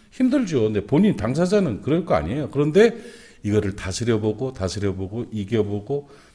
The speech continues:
"아휴, 그래도 뭐 괜찮지 뭐 좀 있다가." 이러면서 마음을 다스려보니까 되더라니까요, 그게. 감사로 다시 바뀌고, "아, 그렇게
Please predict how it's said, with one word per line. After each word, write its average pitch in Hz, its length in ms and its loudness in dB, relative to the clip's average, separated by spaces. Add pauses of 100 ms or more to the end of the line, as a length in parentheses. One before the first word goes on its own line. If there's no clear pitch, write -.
(540)
"아휴, 117 120 0 (180)
그래도 80 280 -10
뭐 71 240 -12 (240)
괜찮지 90 420 -8
뭐 73 140 -10 (180)
좀 117 200 -8
있다가." 76 320 -8 (300)
이러면서 135 480 2
마음을 90 380 0
다스려보니까 92 500 -8 (280)
되더라니까요, 107 880 -2 (140)
그게. 85 200 -12 (1300)
감사로 170 560 4
다시 190 440 -2 (200)
바뀌고, 95 880 -2 (220)
"아, 120 640 4
그렇게 107 500 -4